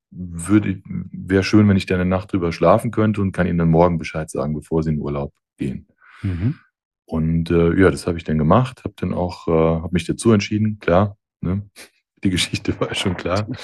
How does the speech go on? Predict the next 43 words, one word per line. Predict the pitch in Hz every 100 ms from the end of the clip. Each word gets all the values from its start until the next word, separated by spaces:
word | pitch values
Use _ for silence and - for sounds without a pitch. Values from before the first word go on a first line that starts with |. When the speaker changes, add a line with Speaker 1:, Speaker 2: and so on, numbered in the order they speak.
| - - -
Speaker 2:
Die | 113
Geschichte | 113 139 135 120
Speaker 1:
Hab |
Speaker 2:
war | 101
klar, | - 104 110 -
ja. | 117 -
Speaker 1:
ja, | 95 90 - 131
hab | 110
mich | 127 117
dazu | - 127
entschieden | 110 101 143 151 131
und | 107
hab | 113
dann | 110
unterschrieben, | 101 92 - 110 113 104
hab's | 101
hingeschickt | 107 110 104 110 101 -
und | 92
dann | 92 90
hat | 90 82
er | 92
gesagt, | 90 87 87 -
gut, | 92 95 87
dann, | 90 90
äh, | - - 98
kommen | - 107 101
Sie | 98
doch, | 98 95
ich | - -
bin | 104
zwar | - 95
im | 87
Urlaub, | 80 117 113 104
aber | 90 92
ich | -
vertraue | - 87 92 92
Ihnen, | 92
dann | 87 85 85 87 _ _ _
können | 90 87
Sie | 85
dann, | 82 80 82
äh, | - 80 78 80 _ -
ja. | 82 -